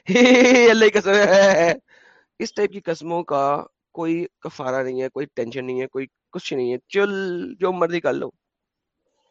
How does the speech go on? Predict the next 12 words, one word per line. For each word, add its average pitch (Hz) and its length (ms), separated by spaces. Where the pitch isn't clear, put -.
یہ، 214 180
یہ 220 240
جو 208 180
ایویں 233 260
شیویں 233 320
کی 202 160
قسمیں 190 220
ہوتی 165 160
ہیں، 190 100
کیا 208 180
ہوتی 127 200
ہیں؟ 107 100